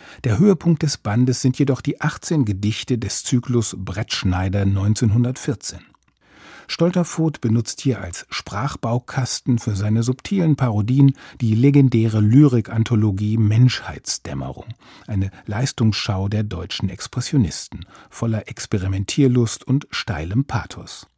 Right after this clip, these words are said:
Neun Autoren daraus stehen ihm Modell für seine kuriose Galerie von Dichtertypen. Gottfried Benn wird zu Frieda Schaufelen,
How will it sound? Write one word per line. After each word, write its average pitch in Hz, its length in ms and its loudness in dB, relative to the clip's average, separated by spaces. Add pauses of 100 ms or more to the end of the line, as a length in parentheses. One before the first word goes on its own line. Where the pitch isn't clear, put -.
(680)
Neun 175 320 4
Autoren 127 560 2
daraus 113 540 0
stehen 95 440 0
ihm 127 120 2
Modell 123 480 2
für - 180 -8
seine 92 280 -2
kuriose 113 580 0
Galerie 107 440 0
von 123 240 2
Dichtertypen. - 760 -10 (340)
Gottfried - 400 -8
Benn 127 300 8
wird 90 160 -6
zu - 120 -8
Frieda 104 500 -4
Schaufelen, 98 760 -4